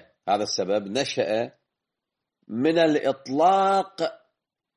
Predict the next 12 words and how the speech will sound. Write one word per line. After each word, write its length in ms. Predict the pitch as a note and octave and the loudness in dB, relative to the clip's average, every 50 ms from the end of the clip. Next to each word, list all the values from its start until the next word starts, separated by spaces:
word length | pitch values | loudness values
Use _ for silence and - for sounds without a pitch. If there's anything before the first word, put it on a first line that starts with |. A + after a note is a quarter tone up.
| _ _ _ | _ _ _
في 260 | - - - D3+ D3 | -20 -6 0 2 2
الأمرين 1120 | D3 D3 - - - B2+ B2 A#2+ A#2 A#2+ B2+ C#3 C#3+ D3 D3 D3 D3+ D3 D3 D3 D3 D3 - - _ _ _ _ _ _ _ _ - | 2 2 0 -2 -2 -4 -2 -2 0 2 2 2 2 2 0 0 0 0 0 0 -2 -2 -4 -8 _ _ _ _ _ _ _ _ -20
بالضدين، 840 | G#2+ G2+ G#2+ C3+ C3 A2 G#2 A#2 A#2+ G2+ F#2+ F#2 G#2+ F#2+ E2+ D#2 D2 - _ _ _ _ _ _ _ _ - | -14 -6 -2 -2 -2 -2 -2 -4 -4 -2 -2 -2 -2 -2 -2 -6 -10 -16 _ _ _ _ _ _ _ _ -4
أو 100 | G2+ G#2 | -2 -2
من 140 | G#2+ A2 A2+ | -2 -2 -2
الأمر 400 | A2 G#2+ - - C#3 C3+ C3+ C#3+ | -2 -2 0 0 0 0 0 0
بالضدين. 640 | A2+ A#2+ G#2+ F#2 G#2 F#2+ F2 E2 F#2+ E2+ C2+ - - _ _ _ _ _ _ _ _ _ _ _ _ _ _ _ _ _ _ _ _ _ _ _ _ _ _ _ _ _ _ - | 0 -2 -2 -2 -4 -6 -4 -4 -6 -6 -8 -10 -18 _ _ _ _ _ _ _ _ _ _ _ _ _ _ _ _ _ _ _ _ _ _ _ _ _ _ _ _ _ _ -4
أي 420 | G2+ A2 B2 D3 D#3+ D#3+ D#3+ - _ _ _ _ _ _ _ _ _ _ _ _ _ _ _ _ _ _ _ _ _ _ _ _ _ _ _ - | -2 0 2 2 0 0 -4 -8 _ _ _ _ _ _ _ _ _ _ _ _ _ _ _ _ _ _ _ _ _ _ _ _ _ _ _ -4
لما 400 | G#2 B2 C3 C3 C3+ C3+ C3 B2+ | -2 0 0 0 2 2 0 0
قال 320 | - - D#3+ F3 F3+ F3 | 2 2 4 4 6 4
الشارع: 720 | E3+ - - - E3+ E3 E3 E3 D#3+ D#3+ D3 - - - - | 4 2 0 2 4 4 6 6 4 4 2 -2 -4 -2 0
"أزل"، 500 | C#3+ C#3+ A#2 B2+ C3 B2+ C3+ C#3 - | 0 2 2 2 2 0 0 -2 -10